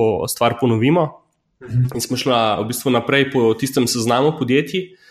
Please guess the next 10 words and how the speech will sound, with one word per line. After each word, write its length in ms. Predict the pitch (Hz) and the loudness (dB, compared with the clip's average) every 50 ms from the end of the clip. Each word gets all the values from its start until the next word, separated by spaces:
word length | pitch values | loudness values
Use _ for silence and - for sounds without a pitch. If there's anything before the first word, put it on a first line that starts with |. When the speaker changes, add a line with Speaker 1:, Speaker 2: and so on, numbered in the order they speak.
| - - _ _ _ | -20 -20 _ _ _
Speaker 1:
Um, 720 | _ - 113 117 117 113 113 110 110 110 107 107 107 110 110 - _ _ _ _ _ _ _ _ _ _ _ _ _ _ _ _ _ _ _ _ | _ -2 0 0 2 2 2 2 0 0 0 0 -2 -4 -4 -8 _ _ _ _ _ _ _ _ _ _ _ _ _ _ _ _ _ _ _ _
in 580 | - 131 131 127 127 123 123 120 120 117 120 - | 4 4 6 6 6 6 6 6 4 4 2 2
sicer 640 | - - - 165 165 - 185 170 147 135 - - - - _ _ _ _ _ _ _ _ _ _ _ - | -2 -2 -4 -2 0 2 2 4 2 2 -2 -6 -12 -20 _ _ _ _ _ _ _ _ _ _ _ -2
release 500 | 127 123 131 147 170 190 196 - - 170 | 0 0 2 0 0 0 -2 -2 0 0
novih 380 | 143 139 139 151 160 160 160 | 2 2 2 2 2 0 -2
tem 300 | - - 156 151 151 147 143 143 143 143 139 | 0 0 2 4 4 4 2 0 -2 -4 -6
za, 580 | - 113 113 113 120 113 110 107 104 98 92 - - - - - - | -8 -6 -2 0 2 2 2 2 2 2 0 -2 -4 -8 -10 -14 -14
um, 520 | - - 107 104 98 101 - 82 82 82 - _ _ _ _ _ _ _ _ _ _ _ - | -8 -6 -4 -4 -4 -6 -6 -8 -12 -14 -18 _ _ _ _ _ _ _ _ _ _ _ -8
small 340 | - - - 247 131 131 - | -6 -2 0 2 4 4 4
businesse 560 | 113 143 147 - 165 156 156 - 139 120 | 2 0 0 2 0 0 2 2 0 0